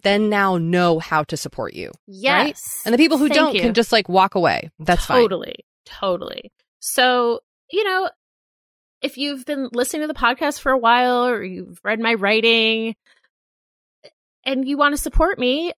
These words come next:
Speaker 2: I, look, I, I, I would love that. I would really, truly love that if you bought my book. Now, here is what we are going to do in return. This is not just like,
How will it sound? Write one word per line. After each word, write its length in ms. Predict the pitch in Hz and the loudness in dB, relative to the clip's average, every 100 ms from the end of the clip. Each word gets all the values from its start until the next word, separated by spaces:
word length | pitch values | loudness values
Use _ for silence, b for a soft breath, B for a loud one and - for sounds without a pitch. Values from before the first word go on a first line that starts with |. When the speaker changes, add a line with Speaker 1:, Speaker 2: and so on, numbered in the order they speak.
| _ - - | _ -20 -12
Speaker 2:
I, 260 | - - 349 | -12 -8 -4
look, 220 | 415 - | -4 -6
I, 120 | - - | -12 -4
I, 160 | 285 330 320 302 | -2 0 0 -2
I 40 | 330 | -2
would 160 | 339 | 0
love 180 | 330 330 | 0 0
that. 220 | - - _ _ - | -6 -12 _ _ -8
I 80 | 214 | -6
would 160 | 202 196 | -6 -8
really, 420 | 202 226 240 233 | -4 -2 0 -4
truly 400 | - 214 190 190 | -6 -6 -6 -8
love 220 | 180 180 170 | -6 -6 -6
that 160 | 175 180 | -8 -8
if 160 | - | -12
you 80 | 160 | -8
bought 220 | 180 180 | -8 -8
my 100 | 180 - | -12 -12
book. 140 | - _ - | -14 _ -6
Now, 200 | 196 - _ _ _ | -4 -4 _ _ _
here 340 | - 277 320 - | -2 0 0 -2
is 180 | 269 226 | -4 0
what 180 | 202 202 | -2 -2
we 80 | |
are 80 | 196 | -6
going 240 | 196 202 196 | -4 -6 -6
to 100 | 185 | -6
do 200 | 185 190 | -6 -6
in 120 | 180 | -8
return. 400 | 175 - - - | -10 -10 -10 -8
This 160 | - 269 | -6 -4
is 120 | 269 | 0
not 220 | 285 269 | 2 2
just 220 | 269 247 226 | 0 0 0
like, 200 | 202 | -4